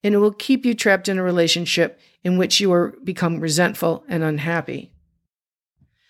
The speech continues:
I encourage you this week to write down the questions and answers that we talked about in this podcast to get a clear understanding of your current relationship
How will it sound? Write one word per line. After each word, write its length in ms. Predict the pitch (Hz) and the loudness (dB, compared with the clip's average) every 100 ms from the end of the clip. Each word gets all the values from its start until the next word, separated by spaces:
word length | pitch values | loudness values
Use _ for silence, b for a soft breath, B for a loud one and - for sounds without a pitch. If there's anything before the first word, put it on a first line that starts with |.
| _ _ _ | _ _ _
I 80 | 254 | 2
encourage 460 | 269 - 320 269 | 2 2 2 4
you 100 | 247 | 2
this 260 | 214 214 - | 4 2 2
week 300 | 190 180 - | 2 0 -2
to 120 | 190 | -2
write 360 | 196 233 262 - | 2 0 0 -2
down 420 | 202 185 175 175 b b b _ | 0 0 -2 -8 b b b _
the 100 | 185 | -6
questions 640 | - 202 - 196 190 175 | 0 2 2 0 0 0
and 100 | 175 | 0
answers 380 | 185 185 190 170 | 0 0 0 -2
that 120 | 214 | -2
we 100 | 196 | -2
talked 320 | 180 180 170 | 0 0 0
about 280 | 175 170 160 | 0 0 0
in 100 | 170 | -2
this 180 | 165 165 | -6 -6
podcast 880 | - 196 196 190 - 85 - - - B B B B | -8 -4 -4 -4 -2 -2 -2 -6 -10 B B B B
to 80 | 233 | 0
get 200 | 208 262 | 4 2
a 60 | |
clear 600 | 247 - - 254 277 277 - | 2 -2 -2 2 4 2 2
understanding 920 | 220 214 196 - - 190 180 175 - | 2 2 0 -2 -2 -2 -4 -6 -8
of 200 | 175 165 | -10 -4
your 160 | 175 175 | -4 -4
current 460 | - - 240 247 | -8 0 0 2
relationship 760 | 202 180 175 165 160 - 165 | 0 0 2 2 0 0 -2